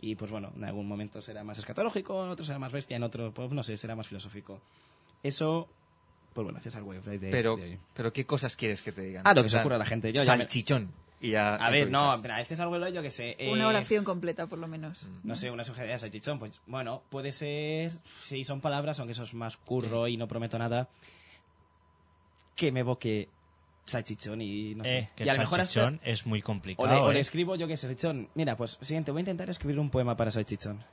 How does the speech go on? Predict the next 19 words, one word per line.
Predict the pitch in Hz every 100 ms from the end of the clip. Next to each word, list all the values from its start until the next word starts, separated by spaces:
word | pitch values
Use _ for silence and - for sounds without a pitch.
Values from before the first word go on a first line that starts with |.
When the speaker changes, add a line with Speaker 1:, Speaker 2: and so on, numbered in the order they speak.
| - -
Speaker 4:
Haces, | 113 113 147 131
Speaker 2:
Oh. | 123 175 - -
Speaker 4:
haces | 127 - 143
un | 151 143
mal | 139
Speaker 1:
No | 156
prometo | 180 180 160
nada, | 127
Speaker 4:
salchichón, | 123 139 226
Speaker 1:
voy | 139 143
a |
intentarlo. | 151 131 113 107 104 104 -
Speaker 4:
haces | 110 120 135
un | 143
mal | 135 127
salchichón | 120 113 - - 135 220 _ _ _ -
y | 107
te | 92
mueres. | 95 87 -